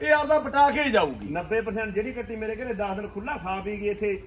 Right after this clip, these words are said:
Speaker 1: ਹਾਂਜੀ।
Speaker 2: ਜੀਆਂ ਦੀ ਗੋਲੀ ਤੇ ਆਉਂਦੇ ਨੂੰ ਹਾਈਟੈਕ ਦਾ ਟੀਕਾ ਮੈਂ ਲਾ ਦਿੰਨਾ। ਤੇ
Speaker 1: ਜੀ।
Speaker 2: ਨੱਬੇ ਪਰਸੈਂਟ ਚਾਰ ਸੌ ਕੱਪੜਾ ਵਾਲੇ ਬਣ ਜਾਂਦੇ ਇਹਨਾਂ ਦੇ।
Speaker 1: ਆ ਬਣ ਜਾਂਦੇ ਆ ਜੀ।
Speaker 2: ਆ ਮਸਤੀ ਕਰਦੇ, ਸੇਵਾ ਇਹਨਾਂ ਦੀ, ਜਿਵੇਂ ਕਿ ਮੇਰਾ ਫਲ ਲੱਗੂ ਇਹਨਾਂ ਦੇ, ਆਪਾਂ ਮਿਹਨਤ
Speaker 1: ਬਿਲਕੁਲ
Speaker 2: ਕਰਦੇ
Speaker 1: ਵੀਰੇ, ਫਲ ਲੱਗੂ। ਬਾਕੀ ਦੇਖੋ ਨ-, ਨਹਾ ਕੇ ਆਈਆਂ ਵਿਚਾਰੀਆਂ, ਪਾਣੀ ਛੱਪੜ ਤੁਹਾਡਾ ਬਹੁਤ ਸੋਹਣਾ ਬਣਿਆ
Speaker 2: ਹਾਂ,
Speaker 1: ਗਾ।
Speaker 2: ਹਾਂ।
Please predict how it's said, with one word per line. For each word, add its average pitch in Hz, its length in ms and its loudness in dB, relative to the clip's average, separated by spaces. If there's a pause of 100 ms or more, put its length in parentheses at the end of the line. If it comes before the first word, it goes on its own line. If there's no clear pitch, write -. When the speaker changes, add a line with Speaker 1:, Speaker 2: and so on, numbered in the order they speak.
(100)
Speaker 1:
ਹਾਂਜੀ। 202 240 0
Speaker 2:
ਜੀਆਂ 202 260 -2
ਦੀ 220 100 -2
ਗੋਲੀ 196 280 2
ਤੇ 220 100 -2
ਆਉਂਦੇ 208 200 -2
ਨੂੰ 202 120 -4
ਹਾਈਟੈਕ 190 340 -4
ਦਾ 196 100 -2
ਟੀਕਾ 190 260 -4
ਮੈਂ 196 120 0
ਲਾ 160 200 10
ਦਿੰਨਾ। 139 260 -4 (720)
ਤੇ 233 200 10
Speaker 1:
ਜੀ। 165 220 4 (140)
Speaker 2:
ਨੱਬੇ 196 320 8
ਪਰਸੈਂਟ 240 260 -2
ਚਾਰ 220 220 6
ਸੌ 214 60 0
ਕੱਪੜਾ 233 220 4
ਵਾਲੇ 254 120 4
ਬਣ 202 160 2
ਜਾਂਦੇ 175 200 -6
ਇਹਨਾਂ 165 180 -6
ਦੇ। 143 100 -8 (100)
Speaker 1:
ਆ 262 100 6
ਬਣ 262 220 4
ਜਾਂਦੇ 254 340 2
ਆ 185 60 6
ਜੀ। 175 380 -4
Speaker 2:
ਆ 240 100 -4
ਮਸਤੀ 220 420 -4
ਕਰਦੇ, 226 280 -6
ਸੇਵਾ 208 380 -4
ਇਹਨਾਂ 220 200 0
ਦੀ, 226 80 -10
ਜਿਵੇਂ 220 200 -6
ਕਿ 208 100 -6
ਮੇਰਾ 214 180 -6
ਫਲ 202 220 -4
ਲੱਗੂ 196 220 -6
ਇਹਨਾਂ 220 140 -10
ਦੇ, 220 60 -8
ਆਪਾਂ 196 140 -10
ਮਿਹਨਤ 233 220 2
Speaker 1:
ਬਿਲਕੁਲ 302 220 4
Speaker 2:
ਕਰਦੇ 294 120 2
Speaker 1:
ਵੀਰੇ, 294 120 4
ਫਲ 262 260 6
ਲੱਗੂ। 277 240 0
ਬਾਕੀ 269 320 2
ਦੇਖੋ 247 380 4
ਨ-, 254 200 -4
ਨਹਾ 254 200 2
ਕੇ 247 140 -2
ਆਈਆਂ 254 220 0
ਵਿਚਾਰੀਆਂ, 247 260 0
ਪਾਣੀ 247 200 2
ਛੱਪੜ 226 300 -4
ਤੁਹਾਡਾ 247 280 -2
ਬਹੁਤ 254 200 2
ਸੋਹਣਾ 254 240 0
ਬਣਿਆ 247 200 -2
Speaker 2:
ਹਾਂ, 240 160 0
Speaker 1:
ਗਾ। 247 60 2
Speaker 2:
ਹਾਂ। 247 240 6